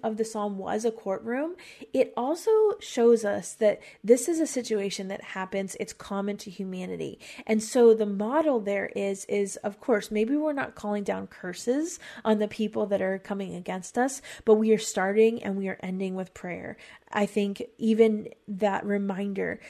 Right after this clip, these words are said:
that when we face these situations, starting and ending with prayer is, is really the best way to get through them. Jesus found himself betrayed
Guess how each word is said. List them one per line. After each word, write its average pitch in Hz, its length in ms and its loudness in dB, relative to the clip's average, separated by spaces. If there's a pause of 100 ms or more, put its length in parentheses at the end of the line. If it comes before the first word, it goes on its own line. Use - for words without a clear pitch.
(140)
that 202 140 4
when 208 140 2
we 202 140 0
face 214 360 -2
these 202 200 -6
situations, 196 800 -6 (180)
starting 208 480 4
and 202 140 -4
ending 196 240 -6
with 180 180 -8
prayer 190 280 -6
is, - 260 -8 (180)
is 196 240 -4
really 202 280 0
the 190 120 -6
best 190 260 -6
way 185 120 -6
to 185 100 -4
get 185 220 -8
through 196 160 -6
them. 190 300 -10 (1800)
Jesus 285 720 2
found 202 280 -2
himself 190 640 -8
betrayed 190 560 -2